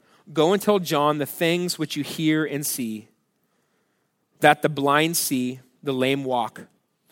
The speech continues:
the lepers are cleansed, and the deaf hear. The dead are raised up,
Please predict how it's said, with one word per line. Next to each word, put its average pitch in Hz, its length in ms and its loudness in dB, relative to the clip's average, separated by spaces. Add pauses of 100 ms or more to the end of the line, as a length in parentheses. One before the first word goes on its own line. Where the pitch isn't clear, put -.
(180)
the 135 100 0
lepers 160 460 4
are 165 220 2
cleansed, 131 480 -4
and 139 100 -8
the 127 80 -2
deaf 131 360 -2
hear. 110 400 -8 (680)
The 156 100 2
dead 151 260 6
are 214 120 6
raised 151 360 4
up, 127 280 -2